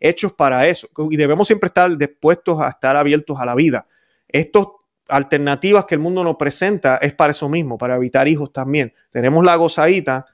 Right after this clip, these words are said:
y evitamos los hijos. Eh, so, eso sobre sexo oral,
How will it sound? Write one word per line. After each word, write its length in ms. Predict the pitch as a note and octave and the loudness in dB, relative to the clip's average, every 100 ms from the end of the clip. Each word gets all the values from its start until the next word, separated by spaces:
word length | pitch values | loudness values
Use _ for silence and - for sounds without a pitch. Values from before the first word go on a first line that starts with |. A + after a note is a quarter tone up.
| _ _ _ | _ _ _
y 440 | B2+ C3+ C3+ C3 | 0 2 4 4
evitamos 440 | C3 C3+ C#3 C#3+ D#3 | 4 2 0 0 0
los 220 | C#3 - | 0 -2
hijos. 240 | C3 G#2 - _ _ _ _ _ _ - - | -4 -6 -16 _ _ _ _ _ _ -20 -4
Eh, 380 | C3 C3 B2+ B2 | 0 2 2 0
so, 180 | - D3 | 0 0
eso 140 | D#3 | 2
sobre 260 | G3+ G3 E3 | 2 2 2
sexo 380 | D3+ D#3+ - D#3+ | 2 -2 0 0
oral, 320 | D#3+ G3 | 2 2